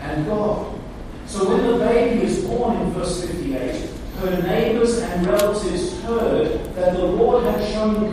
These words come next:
uh, great mercy to her,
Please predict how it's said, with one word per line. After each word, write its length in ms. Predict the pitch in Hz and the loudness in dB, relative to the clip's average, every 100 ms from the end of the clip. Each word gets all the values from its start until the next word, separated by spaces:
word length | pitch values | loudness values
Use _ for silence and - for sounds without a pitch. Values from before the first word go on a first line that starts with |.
| 196 | -4
uh, 680 | 202 202 - 156 156 156 - - - 147 185 180 | -8 -4 -2 0 0 -2 -6 -10 -6 -4 -4 -4
great 360 | 180 190 - 226 | 0 0 2 0
mercy 400 | 196 - - - - | 0 0 -2 -4 -6
to 40 | - | -6
her, 460 | 135 - - - | -6 -6 -6 -8